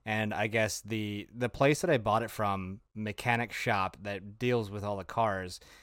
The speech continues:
did a real poop job, like, real poopy job. And, uh, it decided to just blow, blow the fuck, the fuck up. Up.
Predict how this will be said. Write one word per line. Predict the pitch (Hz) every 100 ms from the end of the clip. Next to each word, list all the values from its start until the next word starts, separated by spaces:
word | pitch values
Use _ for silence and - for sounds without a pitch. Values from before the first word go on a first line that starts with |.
| - -
did | 131
a | 117
real | 123 139 113
poop | - 131 107
job, | - 113 95 87 85
like, | 98 98
real | 107 123 123 101 87
poopy | - 120 110 104
job. | 98 95 87 85 - - - - -
And, | 113 113 107
uh, | 110 113
it | 117 127
decided | 135 - 117 107 101
to | 117
just | 104 104 95 - _ 110
blow, | 104 95 98 95 107 113 92 127 - - - - -
blow | 95 107 113
the | 104 95
fuck, | - 123 95 104 - - - 107
the | 107 98 -
fuck | 120 104
up. | 139 90 - - 104 104 - _
Up. | - - - 90